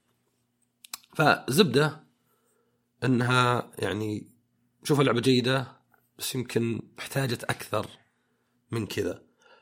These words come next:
آه، لو نشوف الألعاب اللي تنزل، خلينا نقول الأسبوع هذا خلاص. الحلقة اللي فاتت تكلمت عن، آه، في الشهر كله، بس أمس اليوم يوم ثلاثة عشر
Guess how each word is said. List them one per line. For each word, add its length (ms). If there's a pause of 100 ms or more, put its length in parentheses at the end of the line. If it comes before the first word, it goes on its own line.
(240)
آه، 460
لو 140
نشوف 200
الألعاب 360
اللي 460 (260)
تنزل، 720
خلينا 120
نقول 140
الأسبوع 380
هذا 140
خلاص. 280
الحلقة 1000
اللي 100
فاتت 280
تكلمت 400
عن، 360 (600)
آه، 560 (100)
في 80
الشهر 220
كله، 480 (480)
بس 640 (360)
أمس 220
اليوم 400 (600)
يوم 80
ثلاثة 340
عشر 300